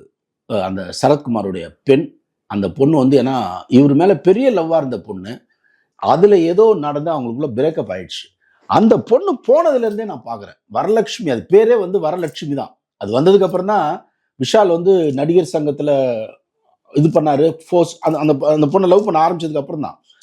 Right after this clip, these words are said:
அதுக்கப்புறம் இவளுக்கு அப்பாவை எழுத்து, அஹ், சரத்குமார் சார் தான் அங்க நிக்கிறாரு ஆப்போசிட்ல, அப்பாவுக்கு ம-, ம-, எழுத்து அந்த பொண்ணையே இது பண்ணி இது பண்ணாரு.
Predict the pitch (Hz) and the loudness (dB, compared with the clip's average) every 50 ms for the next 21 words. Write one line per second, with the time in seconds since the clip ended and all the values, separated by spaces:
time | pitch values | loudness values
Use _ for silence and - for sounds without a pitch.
0 | _ _ 139 165 196 202 190 202 208 202 190 175 156 143 117 98 - - 170 208 | _ _ 2 4 4 4 2 2 2 2 0 -2 -2 -4 -6 -10 -2 4 4 4
1 | 226 220 233 214 180 - - 262 240 214 196 196 190 170 - 160 135 - - _ | 4 4 0 -2 -4 -2 0 2 2 4 4 2 2 0 -4 -8 -10 -10 -12 _
2 | _ _ _ _ _ _ _ _ _ - 160 143 143 131 - 185 185 208 208 240 | _ _ _ _ _ _ _ _ _ -6 -4 -4 -4 0 0 0 0 0 -4 -4
3 | 196 196 170 151 180 175 180 196 180 170 175 180 175 170 160 170 147 127 120 117 | -4 -4 -2 -2 -4 -2 -2 -2 -2 -2 -2 -2 -2 -2 -2 0 -2 0 0 -2
4 | 139 139 151 131 113 107 82 101 90 85 - _ _ _ _ _ _ _ _ _ | -2 -2 -6 -6 -8 -10 -12 -14 -18 -20 -20 _ _ _ _ _ _ _ _ _
5 | _ _ - - 175 - - 220 214 214 202 190 170 - - - 165 156 151 143 | _ _ -2 -2 -2 2 2 4 6 6 6 4 2 0 0 2 2 2 2 2
6 | 143 135 131 131 127 123 123 127 131 147 151 151 151 139 139 135 131 131 135 131 | 2 2 2 2 0 -2 -4 -8 -10 -4 -2 0 0 0 0 -2 -4 -6 -4 2
7 | 143 151 170 202 208 208 208 247 233 214 196 165 143 135 127 110 110 101 98 95 | 2 4 4 4 2 2 -2 2 4 4 4 4 2 0 -4 -4 -8 -12 -14 -18
8 | _ _ _ _ _ _ _ _ _ _ _ - 160 139 143 123 113 160 170 180 | _ _ _ _ _ _ _ _ _ _ _ -2 0 0 0 0 0 0 0 0
9 | 190 190 190 185 175 165 147 123 - 151 156 175 214 262 262 214 196 - - 147 | 0 0 -2 -2 -2 -4 -6 -6 -6 -8 -6 -4 -4 -4 -4 -4 -4 -4 -2 -2
10 | 131 104 87 | -2 -4 -6